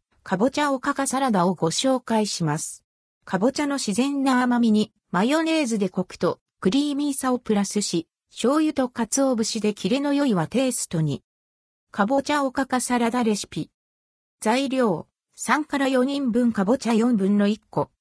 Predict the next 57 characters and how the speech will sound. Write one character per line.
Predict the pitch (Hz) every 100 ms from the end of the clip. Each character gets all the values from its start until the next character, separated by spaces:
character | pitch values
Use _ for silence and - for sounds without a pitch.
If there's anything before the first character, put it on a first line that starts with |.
| _ -
マ | 175
ヨ | 226
ネ | 294 302 285
ー |
ズ | 269
大 | 277 269
さ | 240
じ | 202 196
二、 | 190
醤 | - 220 240
油 | 240 -
小 | 254
さ | 247 208
じ | 175 156
一、 | - -
鰹 | 190 - 269 254
節 | 220 -
二 | 220 240 208
点 | - 165 151
五 | 160 165
グ | 220
ラ | 262 254
ム | 247 196
塩、 | 180 151 - _ -
少 | - 294 262
々。 | - 160 139 - - _ _ _ _ _ _
か | - 190
ぼ | 285
ち | 285
ゃ | 294
お | 269
か | 262 285
か | 277
サ | 254
ラ | 269
ダ | 208 190
作 | - 233
り | 269
方。 | 262 247 214
か | 190
ぼ | 185 208
ち | 175
ゃ |
は、 | 156 156 _ _
ス | -
プ | - 302 269
ー |
ン |
な | 196 214
ど | 196
で | 180
種 | 240 294 233
を | 165
取 | 170 170
り | 196
除 | 196 180 -
き、 | 170